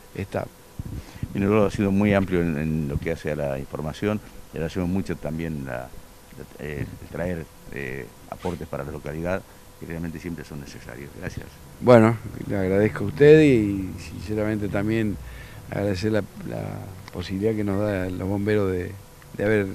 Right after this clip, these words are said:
Speaker 1: de hacer este pequeño, eh, acto de entrega de aportes. Y también quiero aprovechar la ocasión para hacer un saludo a,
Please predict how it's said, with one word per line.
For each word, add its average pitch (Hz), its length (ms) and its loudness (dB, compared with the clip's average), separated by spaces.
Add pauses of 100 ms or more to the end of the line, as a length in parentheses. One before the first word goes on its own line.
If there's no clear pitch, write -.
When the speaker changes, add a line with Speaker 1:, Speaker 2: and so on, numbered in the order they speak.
(340)
Speaker 1:
de 95 60 -8
hacer 113 240 2
este 107 220 2
pequeño, 113 640 2 (640)
eh, 107 120 -2
acto 110 580 0
de 101 100 0
entrega 101 420 -2
de 92 400 -2
aportes. 85 640 -4
Y - 20 -10
también 123 380 2
quiero 127 200 4
aprovechar 113 580 4
la 110 120 4
ocasión 131 680 4 (360)
para 107 360 0
hacer 113 260 -2
un 107 100 2
saludo 107 640 2 (640)
a, 98 500 -2